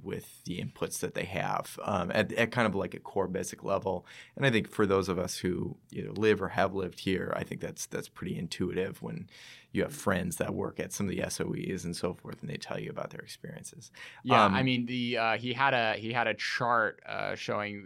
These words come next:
Speaker 2: nearly similar return on assets, um, around two thousand five, but today you're looking at a ten percent gap on what, uh, your marginal investment in, uh, S O Es versus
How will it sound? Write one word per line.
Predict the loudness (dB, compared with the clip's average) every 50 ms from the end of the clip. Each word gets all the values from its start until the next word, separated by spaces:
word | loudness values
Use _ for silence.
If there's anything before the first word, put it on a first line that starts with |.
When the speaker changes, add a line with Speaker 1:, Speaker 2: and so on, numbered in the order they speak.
| -8 -4
Speaker 2:
nearly | -2 0 2 2 2 2
similar | 2 0 0 0 0 2 4 4 4 4
return | 4 0 -2 0 0 0 2 2
on | 2 2 0
assets, | -2 -2 0 0 0 0 0 -2 -2 0 -2 -4 -6 -4 -2
um, | -2 -2 -2 -2
around | 0 0 0 0 -2
two | -4 -4 -2
thousand | 0 0 0 0 -4 -6 -4
five, | -2 0 0 0 -2 -4
but | -6 -6
today | -4 -2 2 2 2
you're | 4 2
looking | 2 0 -2 -2 -2 -2
at | -2 -2
a | -2
ten | -6 -2 -2 -2 0
percent | 0 -2 0 0 0 -2 -2 0
gap | 0 0 0 0 -2 -6 _ -18 -20 -20 -20 -12 -2 2
on | 2 2 2 2
what, | 0 2 4 4 4 2 0 -2 -2
uh, | 0 2 2 2 2
your | 0 0 0
marginal | 0 0 0 0 -2 -2 -4 -2
investment | -2 -2 0 0 0 -2 -2 -6 -8 -6
in, | -6 -4 -2 -2 -2 -4 -6 -8 -8 -4 -2
uh, | -2 0 0
S | 0 -2 0
O | 0 0 0
Es | -2 -4 -4
versus | -4 -6 -6 -6 -6 -10 -12 -14